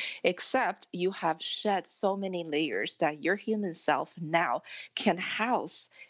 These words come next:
even more light, can house even more vision. And you become fully rooted, um, into your human body, and you start to really have that type of awakening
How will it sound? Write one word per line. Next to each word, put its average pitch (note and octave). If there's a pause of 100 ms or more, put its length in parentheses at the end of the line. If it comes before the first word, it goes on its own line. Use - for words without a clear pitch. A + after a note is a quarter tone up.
even F3
more F3
light, F#2+
can E3+
house G#3
even E3
more D#3
vision. - (400)
And F3
you F3+
become G3+
fully G3+
rooted, E3 (520)
um, D#3+ (140)
into A#3+
your G#3+
human F#3+
body, F3 (220)
and F#3
you F#3+
start F3
to E3+ (160)
really F3
have D#3+
that D3+
type E3
of D#3+
awakening D#3